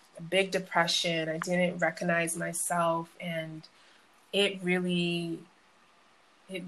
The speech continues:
really was the darker side of my spiritual journey. So as I navigated through that, it, it has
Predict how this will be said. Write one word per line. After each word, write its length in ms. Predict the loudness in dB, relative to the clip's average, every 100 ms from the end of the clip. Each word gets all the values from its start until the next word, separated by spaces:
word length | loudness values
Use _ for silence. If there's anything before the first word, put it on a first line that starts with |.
| 2
really 380 | 4 4 2 0 2 6
was 480 | 6 4 -2 -2 -4 -4
the 80 | 0
darker 540 | 6 10 10 10 -2 -2
side 520 | 0 2 2 2 0
of 180 | -8 -8
my 180 | -10 -4
spiritual 580 | -6 -4 -8 -6 -6 -6
journey. 460 | -8 -10 -12 -18 -20 -20 -20 -16 -16 0
So 840 | 4 8 8 8 8 4 2 -4 -10 -20 -20 -20 -10 -2
as 220 | 4 10
I 140 | 12 12
navigated 840 | 8 6 4 2 -2 -2 -2 -4
through 380 | -8 -8 -6 -4 -6
that, 340 | -6 -8 -10 -12
it, 220 | -12 -10
it 60 | -2
has 180 | -2